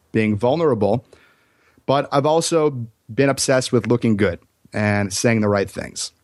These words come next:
And that came across to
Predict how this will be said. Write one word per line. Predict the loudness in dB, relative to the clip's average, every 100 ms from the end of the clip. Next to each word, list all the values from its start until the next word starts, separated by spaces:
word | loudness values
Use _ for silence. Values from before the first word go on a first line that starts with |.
| _ _ _ _ _ _ -4
And | 0 2 4 4 2 -2 -8
that | -2 -2 0
came | 0 0
across | 0 0 -2 -4 -8 -10 _ _ _ _
to | -6 -4 -2 -4